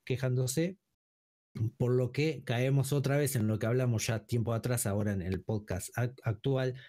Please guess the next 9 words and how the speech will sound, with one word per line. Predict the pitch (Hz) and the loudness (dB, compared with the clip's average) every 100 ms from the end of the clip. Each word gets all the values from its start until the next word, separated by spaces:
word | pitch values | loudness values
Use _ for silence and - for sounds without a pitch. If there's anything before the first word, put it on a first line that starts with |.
| - | -8
que | - 147 | -4 -2
siempre | 143 - 165 156 | -2 0 0 0
está | 139 151 147 | 0 0 0
bueno | 165 170 156 156 | 2 4 4 2
dejar | 139 123 151 139 | 2 2 2 2
en | |
claro, | 139 147 143 | 2 2 2
"Ok, | 131 127 101 | 2 0 2
miren, | 120 85 - | 0 -2 -8